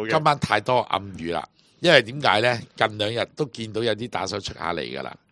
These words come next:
Speaker 2: 嚇，即係大家已經知道個時日。
Speaker 1: 差唔多到啊。
Speaker 2: 時日冇多，係啦，嚇。咁啊，係咯。
Speaker 1: 咩打-
Speaker 2: 我而-
Speaker 1: 咩打手啊？講咩啊？
Speaker 2: 冇啊，有啲
Speaker 1: 你嗰次又講啲咩嚟啊？
Speaker 2: 打隻手咯。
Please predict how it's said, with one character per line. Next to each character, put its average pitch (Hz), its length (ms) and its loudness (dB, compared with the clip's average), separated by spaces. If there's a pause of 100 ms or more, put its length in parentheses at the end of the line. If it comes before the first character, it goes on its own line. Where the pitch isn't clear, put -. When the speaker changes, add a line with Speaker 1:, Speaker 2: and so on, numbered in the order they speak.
(320)
Speaker 2:
嚇， 85 220 -2 (220)
即 - 140 4
係 - 20 4
大 92 160 0
家 123 120 0
已 107 120 -6
經 117 160 -8
知 117 140 -4
道 101 100 0
個 85 100 -2
時 76 320 -4
日。 80 60 -2 (1200)
Speaker 1:
差 - 200 -4
唔 110 60 -2
多 101 100 -2
到 98 140 -4
啊。 73 260 -10 (180)
Speaker 2:
時 82 380 -6
日 80 60 0 (400)
冇 69 140 -14
多， 85 240 -14 (420)
係 73 100 -12
啦， 69 120 -12 (540)
嚇。 82 220 -6 (560)
咁 151 180 8
啊， 104 680 8
係 113 60 12
咯。 143 160 10 (800)
Speaker 1:
咩 139 200 10
打- 101 200 2
Speaker 2:
我 80 80 -6
而- - 120 -6
Speaker 1:
咩 139 140 2
打 - 200 -14
手 92 180 -8
啊？ 82 320 -12 (260)
講 85 160 -6
咩 101 140 -8
啊？ 82 260 -8
Speaker 2:
冇 90 220 -2
啊， 90 80 -2
有 110 80 -2
啲 120 80 0
Speaker 1:
你 107 60 -4
嗰 131 100 0
次 - 180 -6
又 92 100 -4
講 98 160 -6
啲 110 80 -8
咩 107 160 -4
嚟 82 100 -8
啊？ 76 40 -10
Speaker 2:
打 76 180 -4
隻 98 120 -8
手 80 260 -10
咯。 101 100 -14